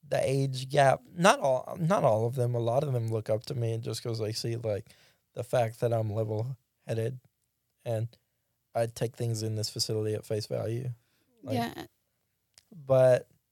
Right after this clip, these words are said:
Speaker 1: the ones that don't tend to like me, it's just because I speak my mind. Like, I was getting my nails painted, uh,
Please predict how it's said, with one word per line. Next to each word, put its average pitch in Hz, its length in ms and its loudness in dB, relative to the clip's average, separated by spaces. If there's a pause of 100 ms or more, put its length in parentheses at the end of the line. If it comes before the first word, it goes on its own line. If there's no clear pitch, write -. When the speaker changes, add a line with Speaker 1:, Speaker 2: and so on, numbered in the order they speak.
(480)
Speaker 1:
the 156 100 0
ones 143 460 4
that 135 300 6 (720)
don't 127 380 4 (220)
tend 123 260 -2
to 117 60 0
like 120 340 0
me, 165 320 -10 (1120)
it's 156 240 -2
just - 360 -2
because 120 640 0 (100)
I 117 420 0 (680)
speak 143 280 -4
my 139 140 4
mind. 123 560 0
Like, 120 340 0 (920)
I 139 120 4
was 135 140 0
getting 131 240 0
my 123 80 2
nails 120 340 0
painted, 113 560 0
uh, 117 380 2